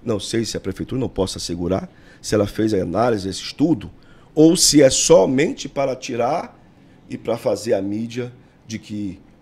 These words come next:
o, o shopping popular é a redenção da economia de Caxias. Eu não acredito.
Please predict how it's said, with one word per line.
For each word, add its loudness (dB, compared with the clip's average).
o, -6
o -14
shopping 0
popular -4
é 0
a 0
redenção 0
da 2
economia -4
de -12
Caxias. -10
Eu 4
não -2
acredito. -10